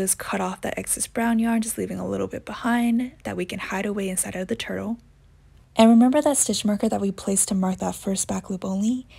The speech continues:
See, I told you it'd be helpful. We're now gonna insert our hook into that back loop only, and we can now remove that stitch marker. And we're just gonna do a single crochet, just like normal,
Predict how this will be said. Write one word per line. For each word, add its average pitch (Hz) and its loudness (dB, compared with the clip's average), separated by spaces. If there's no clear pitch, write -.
See, 214 2
I 202 4
told 196 -2
you 202 0
it'd 185 -2
be 196 -2
helpful. 233 0
We're 214 4
now 202 8
gonna 196 2
insert 202 4
our 185 2
hook 196 -2
into 202 2
that 240 0
back 220 -2
loop 254 0
only, 190 0
and 185 -2
we 180 -2
can 180 -4
now 175 -2
remove 170 -4
that - -6
stitch - -4
marker. 233 -2
And 208 6
we're 208 2
just 240 0
gonna 302 0
do 233 2
a 208 2
single 196 0
crochet, - -4
just - -2
like 220 -6
normal, 233 -12